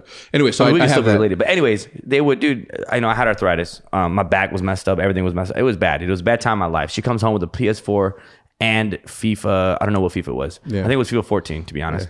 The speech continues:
Speaker 1: Yeah.
Speaker 2: Um, it was fifa fourteen. So I, I connected everything,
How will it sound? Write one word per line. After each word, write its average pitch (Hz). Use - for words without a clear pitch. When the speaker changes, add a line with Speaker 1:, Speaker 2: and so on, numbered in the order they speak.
Speaker 1:
Yeah. 95
Speaker 2:
Um, 90
it -
was 107
fifa 90
fourteen. 69
So 120
I, 95
I 98
connected 127
everything, 131